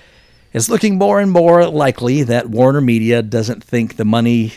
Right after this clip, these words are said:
to be made in comics is worth the effort. Editor-in-Chief Bob Harras, Senior V P Hank Canals, uh, Bobby Chase,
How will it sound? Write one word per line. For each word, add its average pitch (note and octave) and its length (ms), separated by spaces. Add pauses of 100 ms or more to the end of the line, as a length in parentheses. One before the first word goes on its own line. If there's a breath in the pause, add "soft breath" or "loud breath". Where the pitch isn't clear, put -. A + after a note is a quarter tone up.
(140)
to - 100
be B2+ 120
made A2+ 260
in C3 120
comics G#2+ 520
is G2+ 240
worth G2 320
the A2+ 200
effort. - 340 (800 soft breath)
Editor-in-Chief A2 720
Bob G2+ 240
Harras, D3 460
Senior G#2+ 360
V G#2 200
P G#2+ 280
Hank G#2+ 680
Canals, A2+ 520 (420 soft breath)
uh, F#2 220
Bobby F#2+ 240
Chase, A2+ 480